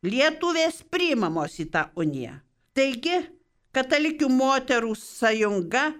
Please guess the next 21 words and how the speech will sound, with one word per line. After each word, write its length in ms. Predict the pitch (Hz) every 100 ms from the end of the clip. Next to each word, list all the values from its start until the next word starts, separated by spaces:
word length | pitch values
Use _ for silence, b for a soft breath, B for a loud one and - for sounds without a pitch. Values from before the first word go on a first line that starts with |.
| B -
gebėjo 560 | 165 247 202 269 262 254
garsinti 600 | 247 254 277 285 233 233
katalikišką 800 | 233 220 240 247 233 - - 202
veiklą 400 | 214 220 196 180
ne 160 | 180 170
tik 320 | 170 233 254
Lietuvoje, 640 | 359 381 381 277 220 170
bet 300 | - 175 - -
garsino 680 | 170 240 311 277 269 285 294 B B B
Lietuvos 840 | 175 196 190 196 180 208 208 -
vardą 480 | 165 190 196 196 190
užsienyje. 760 | - 226 - 185 156 143 127 139 _ _ _ _ _ _ - - - _ B B
S-, 200 | - -
vyksta 540 | 190 220 254 - 285 262
įvairūs 580 | 233 220 262 262 262
struktūriniai 800 | - 214 208 - 254 247 240 233 226
pokyčiai. 680 | - 226 214 - 156 - 151
Ir 280 | 175 180 -
tris, 320 | 247 285 233
grįžtame 720 | 170 160 196 254 - 226 214
vėl 300 | 196 233 208